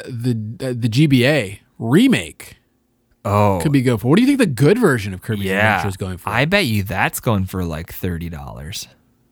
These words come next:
Speaker 1: That is only going for twenty-one.
Speaker 2: Okay, so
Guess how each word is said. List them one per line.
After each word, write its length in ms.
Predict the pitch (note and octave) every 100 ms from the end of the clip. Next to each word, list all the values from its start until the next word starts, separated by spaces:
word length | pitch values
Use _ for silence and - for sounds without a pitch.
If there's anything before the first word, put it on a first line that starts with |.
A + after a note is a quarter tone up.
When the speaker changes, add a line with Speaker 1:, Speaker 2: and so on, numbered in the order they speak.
| _ _ _ _ _ _
Speaker 1:
That 300 | C3 G#3 A#3
is 100 | D3+
only 160 | D3 C#3
going 160 | C3+
for 100 | A#2
twenty-one. 640 | A#2+ - D3+ A#2+ A#2+ E3+ - _ _ _ _ -
Speaker 2:
Okay, 560 | C#3 - G2+ F2 G#2 -
so 800 | - B2 G#2+ G2+ F#2+ F#2+ F#2 -